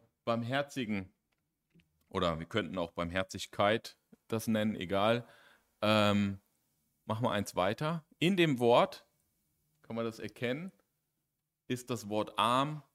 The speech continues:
und Herz drin. Also in dem Wort steckt schon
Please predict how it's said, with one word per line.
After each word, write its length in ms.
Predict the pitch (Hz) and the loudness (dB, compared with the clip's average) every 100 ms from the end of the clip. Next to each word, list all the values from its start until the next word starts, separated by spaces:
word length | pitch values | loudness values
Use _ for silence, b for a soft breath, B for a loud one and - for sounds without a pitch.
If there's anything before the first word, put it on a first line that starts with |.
| _ | _
und 260 | - 120 - | -4 -4 0
Herz 500 | 120 104 87 - - _ - | 2 2 0 -8 -14 _ -12
drin. 380 | 101 98 80 - _ _ _ _ _ _ _ _ | -4 -4 -4 -10 _ _ _ _ _ _ _ _
Also 280 | - 113 127 | -6 -4 -4
in 200 | - 160 | -6 -6
dem 220 | 160 127 | -4 -2
Wort 440 | 110 127 - - _ _ _ _ | 0 0 -2 -8 _ _ _ _
steckt 360 | - 127 123 - | -10 -8 -8 -8
schon 320 | 120 113 | -6 -4